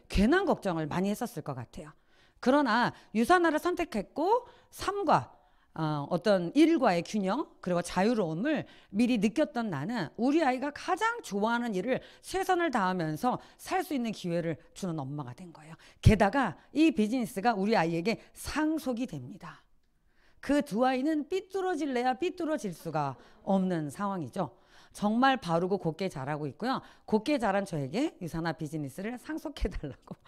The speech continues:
<laughs> 미리 이렇게 얘기를 하고 있는 그런 상황이에요. 여러분 오늘 정말 잘 오셨고요. 어, 이런 안정적인 비즈니스를 통해서 여러분 주변의 삶도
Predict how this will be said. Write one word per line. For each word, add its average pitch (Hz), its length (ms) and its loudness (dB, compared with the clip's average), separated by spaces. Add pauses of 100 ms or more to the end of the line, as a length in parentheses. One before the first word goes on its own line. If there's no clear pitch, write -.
(140)
<laughs> - 220 -16
미리 247 480 4
이렇게 160 560 -4
얘기를 147 580 -2
하고 175 160 -6
있는 139 160 -6
그런 127 200 -10
상황이에요. 175 520 -10 (400)
여러분 214 240 2
오늘 254 260 2
정말 381 500 0
잘 165 200 -4
오셨고요. 175 580 -4 (440)
어, 165 240 0
이런 214 300 6
안정적인 190 640 2
비즈니스를 165 520 -6
통해서 208 520 -4 (240)
여러분 202 440 2
주변의 196 440 -2
삶도 175 680 -2